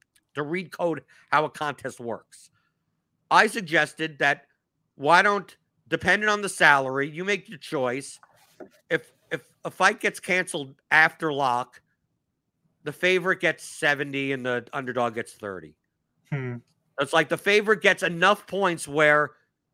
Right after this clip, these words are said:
Speaker 1: it doesn't screw you at all, but most likely won't be in the winning lineup. So it's like you, you can't win first place pretty much. But if you get seven, it's like, okay,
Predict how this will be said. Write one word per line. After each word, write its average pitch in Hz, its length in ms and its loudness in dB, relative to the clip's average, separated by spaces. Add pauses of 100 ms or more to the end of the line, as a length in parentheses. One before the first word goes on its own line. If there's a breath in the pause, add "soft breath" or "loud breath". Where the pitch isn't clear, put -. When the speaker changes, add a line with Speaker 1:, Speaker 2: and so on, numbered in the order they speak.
(320)
Speaker 1:
it 156 120 -4
doesn't 190 300 4
screw 202 360 2
you 156 320 0
at 143 80 2
all, 185 560 2 (540)
but - 280 2
most 190 240 2
likely 202 360 2
won't 190 240 -2
be 196 100 -6
in 185 60 -2
the 185 80 0
winning 175 400 -4
lineup. 160 560 -2
So 156 160 -2
it's 143 120 -6
like 151 240 2
you, 151 160 -2 (140)
you 170 100 -16
can't 254 220 -2
win 254 140 -2
first 214 320 0
place 196 260 0
pretty 139 240 -6
much. 117 380 -8 (520)
But 233 280 8 (360)
if 160 80 -12
you 202 80 -8
get 208 180 -4
seven, 190 360 -2
it's 151 120 -10
like, 180 140 0
okay, 180 360 -4